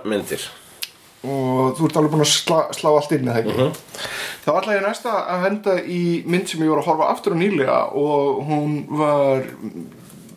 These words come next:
Speaker 2: já, hún bara stóð undir væntingum eða eitthvað, sko. Ég hafði hana alltaf í endurminningunni, The Rocketeer.
Speaker 1: Já, ég er með, sko, var að spá,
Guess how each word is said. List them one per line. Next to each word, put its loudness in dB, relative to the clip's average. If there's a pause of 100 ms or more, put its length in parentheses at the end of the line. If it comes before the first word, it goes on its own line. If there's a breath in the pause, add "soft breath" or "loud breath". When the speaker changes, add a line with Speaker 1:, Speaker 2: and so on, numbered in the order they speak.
(160)
Speaker 2:
já, 2 (880 soft breath)
hún 2
bara 2
stóð 0
undir -4
væntingum -4
eða 2
eitthvað, -4
sko. -4
Ég 0
hafði 2
hana 0 (120)
alltaf -2
í -2
endurminningunni, 0
The 0
Rocketeer. -2 (920 loud breath)
Speaker 1:
Já, 2
ég 2
er 2
með, -2
sko, 2 (300)
var 4
að 2
spá, 2